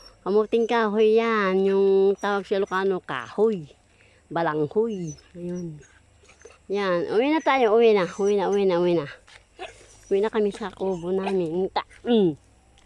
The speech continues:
Uwi na. Welcome to my YouTube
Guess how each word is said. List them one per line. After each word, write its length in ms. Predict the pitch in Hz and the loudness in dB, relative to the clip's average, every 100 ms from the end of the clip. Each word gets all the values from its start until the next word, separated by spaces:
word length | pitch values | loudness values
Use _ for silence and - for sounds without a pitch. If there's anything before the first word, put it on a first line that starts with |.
| _ _ _ - _ _ - _ _ 170 | _ _ _ -20 _ _ -20 _ _ -12
Uwi 320 | - 196 214 | -2 2 2
na. 160 | 160 - _ _ _ _ _ _ - - _ _ _ - | 0 -6 _ _ _ _ _ _ -20 -20 _ _ _ -4
Welcome 400 | 202 226 220 208 220 | -2 0 -2 -4 -2
to 80 | 214 | -2
my 80 | 202 | 2
YouTube 480 | 208 202 - 185 | 2 0 -2 -6